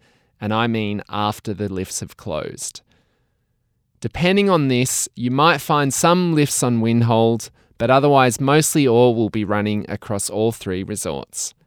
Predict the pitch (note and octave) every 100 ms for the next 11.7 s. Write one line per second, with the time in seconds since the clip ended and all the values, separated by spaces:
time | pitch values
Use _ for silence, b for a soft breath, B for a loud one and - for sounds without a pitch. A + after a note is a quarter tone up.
0 | _ _ _ _ _ _ _ B2+ - C#3+
1 | - F#3 G3+ G3+ G3 F3+ F3 D3 D3 C3+
2 | B2 C3 C3 C#3 - D3 D3 b b b
3 | B2 C3 D3+ D#3+ F3 D#3 C#3 C3+ - -
4 | C3 - - B2 B2 A#2+ A2+ G#2+ - C#3+
5 | D3+ E3 D#3+ - B2+ D3 C#3+ B2+ A2+ A2
6 | - - G#2+ G#2 G#2 G2+ F#2 F2 D2+ -
7 | - _ _ _ - A#2 A#2 - - F3+
8 | - F3+ F3+ C#3+ C#3+ D3 D3 C3+ B2+ B2
9 | B2 A2 - - A#2+ A#2 G#2+ G#2 G2+ -
10 | B2+ D3 E3 D#3+ _ _ - - G#2+ B2
11 | B2+ - B2 A2+ F#2+ D#2+ D2